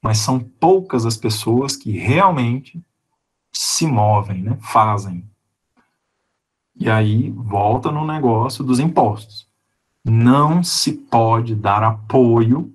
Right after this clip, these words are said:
ao que é errado. Por exemplo, né, que ele fez na guerra. Muitas pessoas não lutaram, mas continuaram a pagar impostos, tá? E uma frasezinha que eu adaptei que tá lá no livro.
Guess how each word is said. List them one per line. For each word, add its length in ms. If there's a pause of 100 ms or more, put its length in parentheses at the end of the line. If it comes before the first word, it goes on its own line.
ao 200
que 260
é 300
errado. 480 (720)
Por 140
exemplo, 400
né, 200
que 100
ele 80
fez 260
na 140
guerra. 340 (640)
Muitas 320
pessoas 380
não 320
lutaram, 560 (340)
mas 160
continuaram 520
a 20
pagar 340
impostos, 600 (720)
tá? 320 (880)
E 80
uma 160
frasezinha 680
que 80
eu 60
adaptei 460
que 60
tá 140
lá 120
no 140
livro. 300